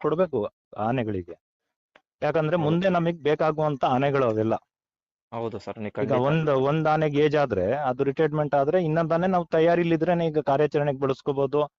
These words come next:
Speaker 1: ಮತ್ ಇನ್ನಿತರ ಎಲ್ಲದಕ್ಕೂ ಕಾಡಾನೆಗಳು ಬೇಕು, ನೋಡಕ್ಕಾದ್ರೂ ಬೇಕೇ ಬೇಕು.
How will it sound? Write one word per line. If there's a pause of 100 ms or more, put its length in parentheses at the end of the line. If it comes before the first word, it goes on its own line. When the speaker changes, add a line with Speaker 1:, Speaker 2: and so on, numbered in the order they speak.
(280)
Speaker 1:
ಮತ್
ಇನ್ನಿತರ
ಎಲ್ಲದಕ್ಕೂ
ಕಾಡಾನೆಗಳು
ಬೇಕು, (160)
ನೋಡಕ್ಕಾದ್ರೂ
ಬೇಕೇ
ಬೇಕು.